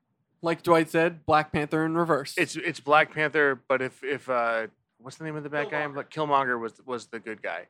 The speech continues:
Speaker 3: Yeah.
Speaker 2: It looks so bad. It looks
Speaker 3: Eh,
Speaker 2: so,
Speaker 3: I,
Speaker 2: it looks
Speaker 3: I, I
Speaker 2: boring.
Speaker 3: disag-, I disagree, but then again, I'm, I have a much, I'm a much easier crowd. Um, the thing of it is, between Aquaman and, and Shazam, that they are gonna be continuing the,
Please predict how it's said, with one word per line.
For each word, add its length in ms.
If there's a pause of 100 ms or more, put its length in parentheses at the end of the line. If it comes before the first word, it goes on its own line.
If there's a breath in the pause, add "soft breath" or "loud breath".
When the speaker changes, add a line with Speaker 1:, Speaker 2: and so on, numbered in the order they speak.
(140)
Speaker 3:
Yeah. 160 (160)
Speaker 2:
It 80
looks 240
so 480
bad. 480 (180)
It 80
looks 120
Speaker 3:
Eh, 120
Speaker 2:
so, 200 (120)
Speaker 3:
I, 120
Speaker 2:
it 60
looks 260
Speaker 3:
I, 20
I 40 (140)
Speaker 2:
boring. 1200
Speaker 3:
disag-, 440
I 80
disagree, 500
but 280
then 200
again, 380
I'm, 240 (180)
I 60
have 80
a 40
much, 320 (240)
I'm 300
a 60
much 220
easier 260
crowd. 280 (840 soft breath)
Um, 440 (260)
the 100
thing 180
of 100
it 60
is, 200 (120)
between 440 (120)
Aquaman 600
and, 220
and 240
Shazam, 580 (180)
that 240 (260)
they 140
are 120
gonna 140
be 60
continuing 680
the, 160